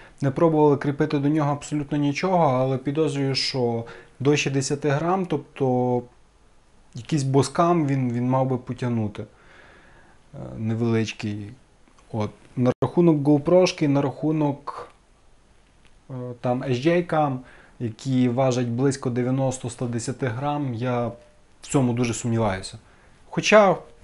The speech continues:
хочете, спробуйте, повідомити нам про результат, буде цікаво насправді. Апаратура керування. Апаратура, апаратура керування, перепрошую.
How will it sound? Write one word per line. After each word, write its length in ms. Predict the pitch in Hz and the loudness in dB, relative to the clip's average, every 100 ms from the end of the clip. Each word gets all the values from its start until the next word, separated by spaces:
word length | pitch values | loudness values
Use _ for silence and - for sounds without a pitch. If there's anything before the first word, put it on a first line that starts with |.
| - | -20
хочете, 520 | - - 151 135 123 113 | -18 -2 0 0 -4 -6
спробуйте, 580 | - 135 123 110 - 95 - - - - | -4 -2 -2 -4 -6 -14 -16 -20 -20 -8
повідомити 540 | 110 113 123 113 117 | -4 0 0 0 -2
нам 140 | 107 | -4
про 140 | 104 107 | -4 -6
результат, 440 | 104 104 104 113 | -6 -4 -4 -4
буде 180 | 101 98 | -4 -6
цікаво 340 | - - 113 | -8 -6 -4
насправді. 500 | 98 90 - 92 92 - - - - - - - - - - | -4 -8 -10 -10 -10 -18 -20 -20 -18 -18 -20 -20 -20 -20 -10
Апаратура 480 | 117 143 151 226 214 | 0 4 6 8 8
керування. 460 | 202 185 160 131 | 8 6 6 6
Апаратура, 540 | 127 165 165 190 208 202 - - - | 2 0 -2 0 0 0 -4 -18 2
апаратура 760 | 151 - 196 185 180 196 185 | 2 10 12 12 10 8 8
керування, 440 | 170 170 170 160 139 | 8 6 8 6 4
перепрошую. 640 | 143 135 143 120 123 117 | 0 2 0 2 0 -2